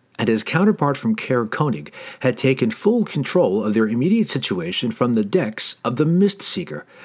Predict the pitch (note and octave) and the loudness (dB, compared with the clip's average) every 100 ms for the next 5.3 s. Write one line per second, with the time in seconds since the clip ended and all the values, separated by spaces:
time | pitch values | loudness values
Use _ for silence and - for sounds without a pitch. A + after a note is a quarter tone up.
0 | - - C3 - F3 D3+ - G2 F2 - | -10 -4 -4 -2 0 0 0 -4 -6 -8
1 | G#2 - A#2 G#2+ G#2+ F#2+ D2+ - _ _ | -10 -2 2 2 2 0 -4 -12 _ _
2 | _ _ _ _ - - D3+ A3+ A3+ G#3+ | _ _ _ _ -14 0 2 4 2 0
3 | - C3 A2+ - C3+ B2 G#2+ - - G#3+ | 0 0 0 -2 0 0 0 0 2 2
4 | - F2 G2 - G2+ A#2 - D3+ D3 E3 | 2 0 -2 -4 -2 -2 0 0 2 2
5 | B2 - | 0 -6